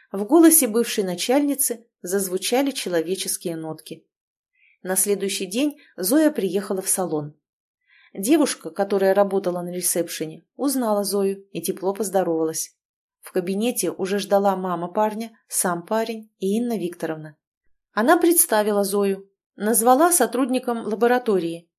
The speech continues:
и сказала, что обычно волосы отрастали от этого препарата. Парень только обреченно махнул рукой.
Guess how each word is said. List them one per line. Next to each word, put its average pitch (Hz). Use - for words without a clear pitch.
и 196
сказала, 196
что 190
обычно 190
волосы 214
отрастали 226
от 180
этого 185
препарата. 180
Парень 226
только 226
обреченно 214
махнул 185
рукой. 170